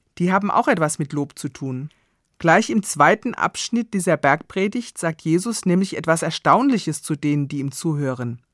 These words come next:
Er sagt, „Ihr seid das Salz der Erde“ und „Ihr seid das Licht der Welt“. Ich finde es bemerkenswert.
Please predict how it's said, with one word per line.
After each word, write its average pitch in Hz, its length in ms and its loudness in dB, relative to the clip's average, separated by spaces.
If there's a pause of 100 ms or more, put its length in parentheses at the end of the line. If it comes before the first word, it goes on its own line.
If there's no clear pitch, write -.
Er 113 160 -6
sagt, 120 600 -2 (480)
„Ihr 233 320 2
seid 175 320 2
das 151 180 0
Salz 143 380 2
der 202 200 0
Erde“ 131 500 -2 (380)
und 208 440 -2 (500)
„Ihr 247 280 4
seid 180 240 4
das 180 200 2
Licht 254 320 0
der 156 180 4
Welt“. 165 540 -2 (560)
Ich - 180 -6
finde 233 200 4
es 214 100 -2
bemerkenswert. 185 1000 2